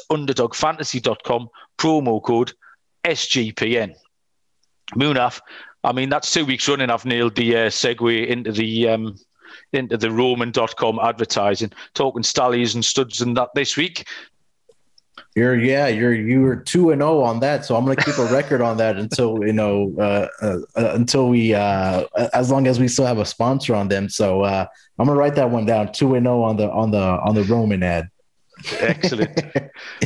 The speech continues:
Speaker 1: Uh, yeah, we, we can lock that up every week, even if the baseball's going wrong.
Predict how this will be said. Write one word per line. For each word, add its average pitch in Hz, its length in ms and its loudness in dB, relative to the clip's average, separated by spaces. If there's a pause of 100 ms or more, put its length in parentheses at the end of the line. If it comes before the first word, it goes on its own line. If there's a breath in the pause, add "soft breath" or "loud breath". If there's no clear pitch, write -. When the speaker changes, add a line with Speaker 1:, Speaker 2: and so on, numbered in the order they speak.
(100)
Speaker 1:
Uh, 120 380 2
yeah, 120 280 2
we, 127 100 0
we 123 160 0
can 135 120 -2
lock 156 260 0
that 135 160 2
up 139 140 0
every 120 200 0
week, 120 240 0
even 127 220 2
if 123 100 -4
the 120 80 -2
baseball's 113 560 0
going 107 300 2
wrong. 107 200 -2